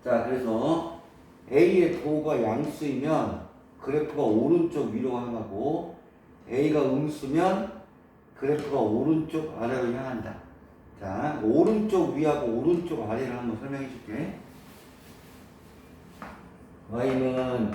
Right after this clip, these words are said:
에이엑스 플러스 B에서 요 앞에 있는 A가 기울기란 말이지, 기울기. 음, 자, 그런데 요 A가 양수의 값을 가지면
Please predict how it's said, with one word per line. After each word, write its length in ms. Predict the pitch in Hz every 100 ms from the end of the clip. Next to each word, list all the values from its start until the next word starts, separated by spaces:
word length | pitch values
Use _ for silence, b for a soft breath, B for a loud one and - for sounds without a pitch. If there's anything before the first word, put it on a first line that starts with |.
| -
에이엑스 1120 | 113 139 135 123 127 - 107 110 143 165 165
플러스 400 | 143 139 135 - 107
B에서 720 | - 127 117 104 107 113 107 - - - - - -
요 100 | 131
앞에 320 | 131 131 151 143
있는 260 | 143 117
A가 380 | 120 131 117 104
기울기란 480 | - 127 127 120 95
말이지, 480 | 92 87 - 147 151 -
기울기. 300 | 117 107 - - - - - - - - - - - - - - - -
음, 160 | 90 87 -
자, 160 | 117 123
그런데 320 | 139 135 135
요 220 | 127 127
A가 920 | 143 165 160 127 123 123 98 87 - - - - - - - - - 110
양수의 640 | 123 170 170 - 165 -
값을 320 | 135 131 127
가지면 600 | 107 107 120 151 120 87